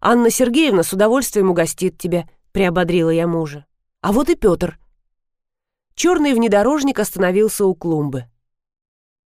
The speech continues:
«Вы давно здесь?» спросил Зотов, вылезая из машины. «Только прикатили. Дети, похоже, тут»,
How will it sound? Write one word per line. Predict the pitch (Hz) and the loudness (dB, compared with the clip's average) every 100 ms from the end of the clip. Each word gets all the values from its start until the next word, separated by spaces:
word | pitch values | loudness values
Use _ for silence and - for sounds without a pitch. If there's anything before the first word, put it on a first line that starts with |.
| _ _ - | _ _ -2
«Вы | 202 | 2
давно | 214 208 262 320 | 4 4 2 2
здесь?» | 196 151 - _ _ | 0 -2 -4 _ _
спросил | - - 185 - 202 | -12 -4 -2 0 0
Зотов, | 160 240 277 - 170 | 2 0 0 -4 0
вылезая | 196 180 196 202 | 0 2 0 0
из | 190 | 0
машины. | 190 208 - 151 139 - _ _ _ _ _ _ _ _ _ _ _ _ _ _ _ _ | 0 -2 -4 -6 -8 -16 _ _ _ _ _ _ _ _ _ _ _ _ _ _ _ _
«Только | 214 208 208 | 2 2 0
прикатили. | 254 233 214 214 240 233 - - _ _ _ 202 | -2 -2 -2 0 0 0 -4 -20 _ _ _ -4
Дети, | 180 285 294 | -2 -2 -2
похоже, | 277 269 302 262 | -2 -2 0 -2
тут», | - 339 - | -2 -2 -4